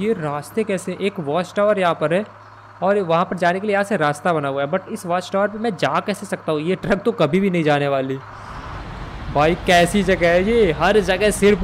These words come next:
पानी ही पानी, कचड़े ही कचड़े। भाई कुछ साफ़ सुथरी जगह है कि नहीं इस city में?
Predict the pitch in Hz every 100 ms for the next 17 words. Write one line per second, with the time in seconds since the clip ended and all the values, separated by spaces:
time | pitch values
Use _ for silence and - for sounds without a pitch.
0 | - 175 170 190 190 190 175 165 180 190
1 | - 175 185 190 196 170 - 180 202 -
2 | - - - - 190 214 277 - 175 170
3 | 214 247 302 254 208 226 208 156 185 240
4 | 240 233 214 185 160 156 147 147